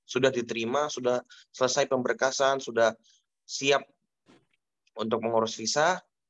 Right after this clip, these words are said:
terkendala karena harus atau, eh, terdapat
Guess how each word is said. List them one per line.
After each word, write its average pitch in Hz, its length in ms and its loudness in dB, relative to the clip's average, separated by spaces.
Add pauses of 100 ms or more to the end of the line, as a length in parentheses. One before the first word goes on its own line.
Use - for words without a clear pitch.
(160)
terkendala 123 640 0
karena 120 520 -4
harus 117 680 -6 (1040)
atau, 123 560 2 (560)
eh, 101 640 0
terdapat 117 640 0